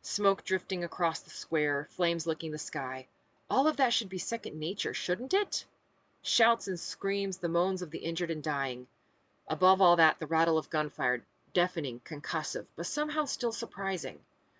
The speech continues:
The knowledge of imminent death combined with the heady rush of living made me glad I wasn't so inured to a fight that I felt nothing.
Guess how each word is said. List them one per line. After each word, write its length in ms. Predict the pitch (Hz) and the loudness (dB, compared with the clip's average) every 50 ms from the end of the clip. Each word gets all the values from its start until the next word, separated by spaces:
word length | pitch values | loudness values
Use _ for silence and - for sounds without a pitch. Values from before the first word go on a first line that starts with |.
| _ _ _ _ _ | _ _ _ _ _
The 80 | - 185 | 0 2
knowledge 340 | 190 214 233 240 233 208 180 | 4 6 6 6 4 2 2
of 140 | 175 - - | -2 -2 -2
imminent 380 | 175 190 196 196 190 147 147 | -2 0 0 0 0 -2 0
death 260 | - 165 151 147 - - - | 0 2 2 2 0 -4 -8
combined 420 | - 170 143 151 151 151 160 156 | -8 -6 -2 0 0 0 0 -2
with 120 | 139 - - | -4 -6 -8
the 40 | |
heady 300 | 147 - 170 180 180 185 | -8 -2 0 2 2 2
rush 260 | 160 160 156 156 - 151 | 2 2 2 2 0 -4
of 100 | 135 143 | -4 -4
living 300 | 147 143 131 135 135 139 | -4 -4 -4 -4 -6 -6
made 160 | 139 139 139 | -6 -6 -6
me 80 | 151 | -10
glad 320 | - - - 156 156 156 147 | -12 -8 -4 -2 0 0 0
I 80 | 131 | 0
wasn't 360 | 139 127 165 202 196 226 185 - | 0 2 0 0 0 -2 -6 -6
so 240 | - 190 185 185 | -4 -2 -2 0
inured 420 | - - 151 147 151 156 160 156 - | -2 -2 -6 -4 -2 -2 -2 -4 -4
to 120 | - - | -6 -6
a 60 | 135 | -8
fight 300 | - - - 143 139 - | -6 -4 -4 -4 -4 -4
that 100 | - 135 | -6 -8
I 80 | 123 131 | -8 -8
felt 300 | - - 143 135 - - | -6 -4 -4 -4 -4 -6
nothing. 400 | 139 131 - - 101 95 87 | -10 -12 -10 -12 -12 -14 -14